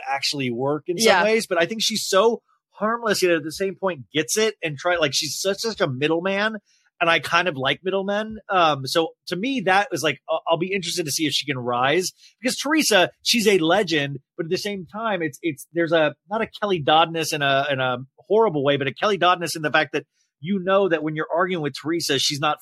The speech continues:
Speaker 1: fully getting
Speaker 2: Right.
Speaker 1: it. Like, she's not fully there. And my, my least favorite, even though it'll be the most favorite in terms of content, Jennifer Aydin, uh, had a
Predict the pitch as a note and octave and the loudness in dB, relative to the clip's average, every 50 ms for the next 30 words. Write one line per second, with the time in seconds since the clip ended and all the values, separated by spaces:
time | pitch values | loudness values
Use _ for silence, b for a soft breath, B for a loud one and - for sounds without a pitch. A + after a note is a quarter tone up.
0 | - - E3+ D#3 D3 C#3+ C#3 A#2+ G#2+ - D3+ D3 - G3+ F3 D#3+ D#3+ D3+ - - | -2 0 2 2 2 2 0 -2 0 0 2 4 6 6 6 6 4 2 -2 -6
1 | B2+ B2 - - E3 D3 E3+ E3 E3 E3 _ - E3+ D#3+ D3 C#3+ C3 B2 A2+ A2 | -6 -4 -2 -2 -2 0 0 0 0 0 _ -4 -4 -2 -2 -2 -2 -4 -2 0
2 | E3 F3 E3 C#3+ C#3 C3+ B2+ b b b b b b - F#3+ G3+ G#3 G#3 G#3 G3+ | 0 2 2 2 0 -2 -4 b b b b b b 0 2 4 6 4 4 2
3 | F#3+ _ - F#3 F#3+ F#3 F#3 F#3 G#3 B3+ D#4+ - - - F3+ D3+ D3 D3 C3+ D3+ | -2 _ -2 2 2 4 4 2 2 0 -2 -2 -2 0 0 2 2 2 2 0
4 | D3+ D3+ D3+ E3 E3 D#3+ D#3+ D#3 D#3 D3+ D3+ D3 C#3+ C#3+ C3+ C#3 C#3 C#3 C#3 C#3 | 0 0 -2 -4 -4 -2 0 2 2 2 2 2 0 -2 -2 -2 -2 -2 -2 -2
5 | C#3 C3+ - - C#3 C3+ C3 C3+ B2+ B2 - - C#3 C3 A2+ A2+ _ - F#3 A3 | -2 -2 -2 -4 -4 -4 -4 -6 -8 -8 -10 -8 -8 -8 -8 -12 _ -6 -4 -4
6 | C4 A3+ - D3+ D3 D3+ - - F#3 G3+ A3 G3+ G#3+ G3+ G3 G#3 A#3 A3+ F#3+ E3+ | -4 -2 -2 -2 -2 -2 0 2 2 2 2 2 2 2 2 2 0 0 -4 -6
7 | D#3+ D#3+ D#3+ D#3 - _ - D#3 D3+ D3 D3 C#3+ C#3 C3+ D3 D#3 D#3 D3+ C#3+ C#3 | -8 -8 -10 -12 -14 _ -4 0 4 6 6 6 6 4 4 4 4 4 2 0